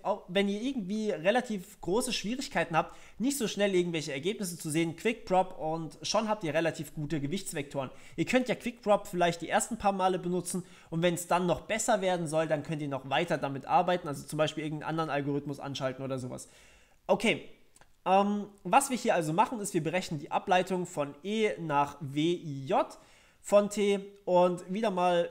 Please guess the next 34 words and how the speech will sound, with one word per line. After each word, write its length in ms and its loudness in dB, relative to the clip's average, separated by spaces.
E, 100 0
I, 140 -2
J 180 0
von 140 -6
T 160 0
und 260 -6
also 180 4
diese 380 -2
Ts 280 -2
bedeutet 400 0
zum 160 -4
Zeitpunkt 640 -2
T 360 0
und 180 0
das 140 -2
hier 100 0
wäre 220 0
zum 180 -6
Zeitpunkt 540 0
T 180 2
minus 380 -4
eins. 400 0
Und 400 2
ja, 160 4
wenn 100 -2
ihr 60 -2
das 160 -4
hier 80 0
macht, 300 0
dann 260 0
habt 240 -8
ihr, 80 0
wie 120 -2
gesagt 420 0